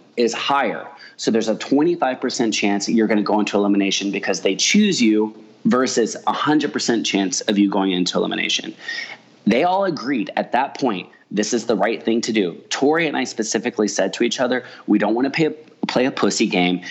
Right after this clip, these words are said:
If we're gonna take people out, we're gonna take people out. We're not gonna go around acting all scared and shit." So that was a conversation that we had as a group, we all agreed to, with who I thought was my friend Davon. Later in the day, I heard that Davon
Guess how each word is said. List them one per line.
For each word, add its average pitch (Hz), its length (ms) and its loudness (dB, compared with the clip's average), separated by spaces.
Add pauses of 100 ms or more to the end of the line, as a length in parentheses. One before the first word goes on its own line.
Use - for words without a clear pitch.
(140)
If 90 100 0
we're 104 80 4
gonna 117 160 2
take 110 260 0
people 151 280 0
out, 104 340 0
we're 110 140 2
gonna 107 180 0
take 101 380 -2
people 104 320 0
out. 98 280 0
We're 104 60 0
not 104 200 0
gonna 113 140 0
go 113 200 0
around 113 440 -2
acting 92 320 -4
all 110 200 0
scared 160 440 -2
and 104 160 -2
shit." - 340 -6 (420)
So - 160 0
that 123 200 2
was 180 160 -2
a 180 40 -2
conversation 131 720 0
that 104 200 0
we 123 140 4
had 117 280 0
as 104 160 -2
a 101 40 2
group, 117 520 0
we 113 160 2
all 107 240 0
agreed 98 420 0
to, - 260 -2 (280)
with 110 240 2 (220)
who 113 220 4
I 131 120 0
thought 139 360 -2
was 95 160 -4
my 107 160 0
friend 107 280 -2
Davon. 92 380 0 (800)
Later 120 380 2
in 170 140 0
the 180 80 0
day, 147 580 -2
I 113 220 0
heard 123 500 -2
that 101 300 -2
Davon 113 640 2